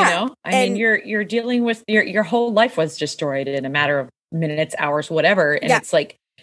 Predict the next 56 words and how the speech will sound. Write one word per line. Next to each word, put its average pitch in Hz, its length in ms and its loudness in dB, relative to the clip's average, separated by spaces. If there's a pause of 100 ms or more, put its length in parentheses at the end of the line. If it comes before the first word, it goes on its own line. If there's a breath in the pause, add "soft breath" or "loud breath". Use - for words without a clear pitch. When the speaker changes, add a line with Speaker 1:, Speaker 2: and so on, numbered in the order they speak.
(140)
Speaker 1:
you're 214 220 4
dealing 214 280 4
with 185 120 -2
that 180 120 4
emotional 175 520 2
side 165 260 4
of 156 100 0
it 170 140 0
and 160 140 -8
you're 165 100 0
trying 175 320 -2
to 160 60 -10
be 139 200 -10
practical. 165 460 0
So 156 160 -2
it's 156 160 -6
not 214 160 0
the 214 80 0
easiest 156 380 -2
thing 135 140 -6
to - 100 -14 (100)
do. - 220 -6
Speaker 2:
No. 240 320 2 (180)
And 277 140 2
you're 285 100 4
also, 285 240 2
like, 262 240 0
trying 202 160 -2
to 196 60 -4
figure 196 220 -4
out 190 160 0
what 190 180 -6
to 185 80 -8
do - 20 -4
for 190 120 -10
your 185 100 -4
family, 277 640 2 (300)
what 208 200 2
you're 202 160 -2
gonna 180 180 -2
live 262 300 2
now. 247 420 4
Speaker 1:
Mm-hmm. - 100 -10
Speaker 2:
You're 190 100 -6
trying 214 180 -2
to 196 60 -2
get 175 120 -6
your 175 120 -4
insurance 269 460 0
done. 247 400 4
You're 180 120 -2
making 208 300 -2
sure, 208 340 0
like, 185 260 -2
things 214 400 0
are, 190 180 -2